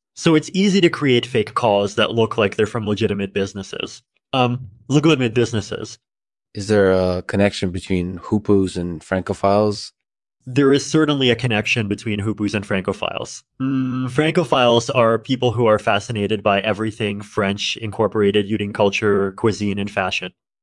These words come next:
Speaker 2: So does that mean that Francophiles are also interested in cryptocurrency?
Speaker 1: It's possible. Some Francophiles may be interested in cryptocurrency because it allows them to invest in something exotic.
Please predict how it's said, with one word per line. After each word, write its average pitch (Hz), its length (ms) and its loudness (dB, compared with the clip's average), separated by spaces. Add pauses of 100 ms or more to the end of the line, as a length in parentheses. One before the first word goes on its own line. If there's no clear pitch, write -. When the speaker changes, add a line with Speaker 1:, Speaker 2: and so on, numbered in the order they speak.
(220)
Speaker 2:
So 90 480 0 (220)
does 92 160 2
that 95 160 4
mean 92 220 4
that 87 280 0 (180)
Francophiles 87 640 0
are 85 60 2
also 85 220 -2
interested 82 320 -4
in 80 100 -6
cryptocurrency? 87 880 -4 (760)
Speaker 1:
It's 120 200 -8
possible. - 560 -6 (180)
Some 180 240 -2
Francophiles 139 540 2
may 120 100 0
be 107 140 -2
interested 107 360 -4
in 101 100 -4
cryptocurrency 101 760 -4
because 104 260 -4
it 107 80 0
allows 101 400 2
them 101 200 0
to 107 120 -4
invest 98 380 -2
in 95 60 -6
something 98 360 -4
exotic. 101 600 -4